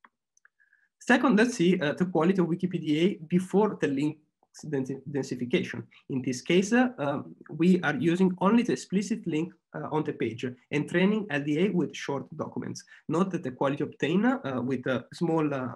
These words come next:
number of topics is worse than the previous only text result, but the model shows more consistency in generating meaningful topic with increase of K. And finally, we can see the best of the two worlds, uh, with, uh, the densified version of the documents.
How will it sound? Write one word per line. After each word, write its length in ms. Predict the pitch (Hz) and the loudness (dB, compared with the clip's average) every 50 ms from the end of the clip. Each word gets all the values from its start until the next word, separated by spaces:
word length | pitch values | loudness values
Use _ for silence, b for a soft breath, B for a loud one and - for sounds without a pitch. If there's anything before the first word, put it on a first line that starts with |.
| - - | -10 -8
number 320 | - 143 139 139 127 - | -6 -4 -4 -4 -4 -6
of 140 | 127 123 - | -8 -6 0
topics 300 | - 180 180 202 202 - - | 0 2 2 2 -2 -4 -6
is 180 | 143 - 160 | -8 -8 -6
worse 300 | 160 156 156 180 196 190 | -4 0 2 2 2 2
than 160 | - 147 139 135 | 0 -2 -4 -4
the 80 | 131 | -6
previous 420 | 127 - 143 135 135 127 123 - - - | -8 -6 -6 -4 -4 -4 -6 -6 -8 -6
only 220 | 139 139 139 135 | -6 -4 -4 -4
text 320 | 127 123 127 127 123 - - - | -6 -6 -6 -6 -6 -8 -10 -10
result, 400 | 113 117 120 - - 120 - - 240 240 B B B B B B | -8 -8 -8 -8 -8 -6 -4 -4 -4 -4 B B B B B B
but 200 | 156 170 180 - | -2 0 0 2
the 80 | 185 | 4
model 300 | 180 185 208 208 233 226 | 4 4 6 4 4 2
shows 240 | 226 - 170 156 160 | 2 0 -2 -4 0
more 180 | 170 185 214 - | 0 0 0 0
consistency 920 | - 175 180 - - - - 190 202 214 - - - - 233 247 247 247 - | 0 -2 -2 -4 -6 -4 -2 -2 -2 -2 -4 -8 -6 -2 0 0 0 0 -2
in 240 | 165 156 147 156 143 | -2 -2 -2 -4 -4
generating 500 | 170 165 175 180 170 175 175 208 202 185 | -2 0 0 2 2 0 0 2 4 6
meaningful 360 | 185 185 185 185 185 147 147 | 6 6 6 6 4 0 -4
topic 340 | - 131 - - 214 214 - - | -4 -4 -4 -4 -6 -6 -4 0
with 180 | 165 185 185 175 | 2 2 2 2
increase 400 | 160 165 165 - 147 131 123 - - | 0 -2 -2 -4 -4 -6 -6 -6 -10
of 160 | 131 - - | -12 -12 -10
K. 220 | - - 123 123 - _ _ _ _ _ _ _ _ _ _ _ - - _ _ _ _ _ _ _ _ _ - | -10 -10 -10 -12 -14 _ _ _ _ _ _ _ _ _ _ _ -20 -20 _ _ _ _ _ _ _ _ _ -4
And 120 | 147 143 - | -4 -2 2
finally, 360 | - 156 196 247 285 302 - | 2 4 4 4 4 4 4
we 160 | 180 190 202 | 4 4 4
can 120 | 262 254 | 4 4
see 180 | 247 - - 196 | 2 2 2 0
the 100 | 196 180 | 2 2
best 280 | 156 147 147 180 180 180 | 0 0 0 0 -2 -2
of 100 | 170 - | -6 -8
the 80 | - - | -8 -8
two 100 | - 165 | -8 -8
worlds, 400 | 147 156 160 139 - - - - | -6 -6 -6 -6 -6 -6 -4 -4
uh, 80 | 214 208 | -4 -2
with, 260 | 180 147 143 - - 185 | -2 -4 -4 -2 -2 -2
uh, 60 | 175 | 0
the 160 | 180 160 143 | 0 0 -2
densified 680 | 143 143 120 117 - - 180 180 - 143 151 156 156 143 | -2 -4 -6 -6 -4 -2 0 0 0 0 -2 -2 -4 -4
version 300 | 131 127 135 - - 135 | -4 -4 -4 -6 -8 -10
of 100 | 120 - | -10 -10
the 80 | - | -8
documents. 500 | - - 127 127 - - 90 - - - | -6 -6 -6 -6 -6 -8 -10 -10 -12 -12